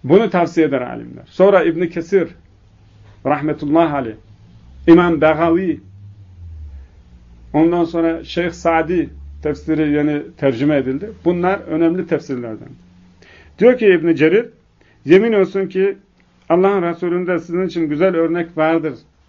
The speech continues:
ifadesi ayet-i kerimedeki. Yani onunla teselli bulmalısınız. Allah'ın Resulü'yle. Ve o nerede ise onunla beraber olmalısınız. Ve ondan geri durmamalısınız. Ondan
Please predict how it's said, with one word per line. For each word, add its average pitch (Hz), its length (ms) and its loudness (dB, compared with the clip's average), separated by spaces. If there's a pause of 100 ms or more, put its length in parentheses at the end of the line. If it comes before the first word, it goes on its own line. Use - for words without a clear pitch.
ifadesi 156 720 -2
ayet-i 127 240 -6
kerimedeki. 131 560 -4 (480)
Yani 185 260 4
onunla 180 520 0
teselli 185 480 0
bulmalısınız. 127 800 -6 (640)
Allah'ın 151 400 -2
Resulü'yle. 131 500 -6 (680)
Ve 185 140 6
o 240 260 4
nerede 254 400 4
ise 214 420 -4 (200)
onunla 196 360 -2
beraber 170 340 0
olmalısınız. 143 600 -8 (440)
Ve - 80 -2
ondan 170 440 0 (320)
geri 156 260 4
durmamalısınız. 127 760 -2 (200)
Ondan 160 420 0